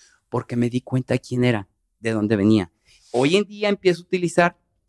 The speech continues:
todos esos dones, todos esos talentos que tuvieron que trabajar de generación en generación desde hace cuarenta y dos gener-, fíjense algo bien importante.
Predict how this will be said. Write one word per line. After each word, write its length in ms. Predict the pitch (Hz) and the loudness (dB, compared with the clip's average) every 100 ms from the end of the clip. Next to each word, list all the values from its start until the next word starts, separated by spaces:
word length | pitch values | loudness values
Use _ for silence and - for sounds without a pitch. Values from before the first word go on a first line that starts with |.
| _ _ | _ _
todos 200 | - 165 | 0 0
esos 240 | 175 190 175 | 0 -4 0
dones, 280 | 160 151 - | 0 0 -4
todos 180 | 151 | -8
esos 160 | 170 170 | -8 -4
talentos 400 | 160 147 143 156 | 0 2 0 -4
que 100 | 131 | -8
tuvieron 320 | - 123 160 | -6 -2 -2
que 100 | - | -2
trabajar 380 | - 170 - 165 | -6 -10 -10 -10
de 80 | 175 | -8
generación 480 | 143 135 123 - 160 | -4 -4 -4 -2 -2
en 80 | |
generación 580 | 175 170 139 135 139 151 _ _ _ _ | -2 -6 -6 -4 -2 -2 _ _ _ _
desde 440 | 131 123 120 110 - | -4 0 0 -2 -4
hace 260 | 170 - | -6 -6
cuarenta 380 | - 175 147 143 | -4 0 0 0
y 60 | 139 | -6
dos 160 | 175 | -6
gener-, 300 | - 190 165 | -6 -8 -8
fíjense 360 | - 202 220 - | -8 -6 -6 -6
algo 160 | 175 175 | -6 0
bien 140 | 170 | 2
importante. 500 | 170 139 - 98 _ | 2 0 -2 -4 _